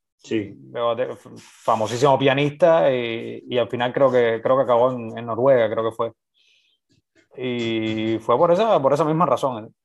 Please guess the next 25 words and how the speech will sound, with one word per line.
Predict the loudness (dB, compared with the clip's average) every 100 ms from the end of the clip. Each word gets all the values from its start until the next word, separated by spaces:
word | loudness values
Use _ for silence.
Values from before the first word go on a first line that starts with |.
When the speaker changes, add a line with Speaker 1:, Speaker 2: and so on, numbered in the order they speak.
| _
Speaker 2:
Fue | -6 -2
por | -2
esa | -2
misma | -2 0
razón. | -2 -4 -10 _ _ _ _ _ _ _ _ _ _
Por | -4 -4
tema, | -2 0 2 0 -2
tema | -2 -2 -4 -6 -8 -12 -14 -18 -20 _ _ -8
oficialistas | -6 -4 -4 0 2 4 4 4 2 0 2
y | 2
cosas | 2 2
así, | 0
dijo, | 0 0 -2
"No, | -4
me | -6
voy", | -4 -6 -8
¿no? | -20 -20 _ _ _ _
Dijo, | -18 -16
"No, | -14
me | -10
voy". | -10 -12 _ _ _ _ _ _ _ _ _ _ _ _ _
Y | -20 -16 -14 -12
esa, | -8 -4 0 0
eso, | 0 -4 -6
ah, | -8 -8